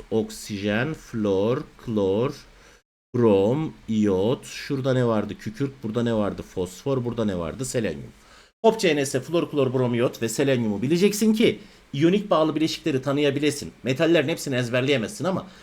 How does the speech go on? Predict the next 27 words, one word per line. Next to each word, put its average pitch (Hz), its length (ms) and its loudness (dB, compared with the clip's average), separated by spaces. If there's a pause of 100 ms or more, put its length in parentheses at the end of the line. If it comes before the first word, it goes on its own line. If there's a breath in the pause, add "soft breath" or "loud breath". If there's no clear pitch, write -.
(200 loud breath)
ametalleri 185 560 4
ezberlersen, 170 600 0
e, 196 100 0
ametal 214 420 2
değilse 190 340 2
bileşik 185 340 0
de 185 40 -2
genellikle 170 480 -2
metaldir 147 520 -2
diyebiliriz. 135 680 0 (260 loud breath)
Bir 220 80 2
iki 196 220 0
üç 175 160 0
tane 143 240 0
soygaz, 131 360 0
iki 143 160 -4
üç 139 100 -2
tane 101 240 -6
de 135 60 -4
yarı 123 180 0
metal 98 260 -4
ezberleyeceğiz. 78 600 -8 (580 loud breath)
E, - 40 0
metalleri 254 460 4
biliyorsan 247 340 2
ametal 233 420 2
kolay. 208 260 4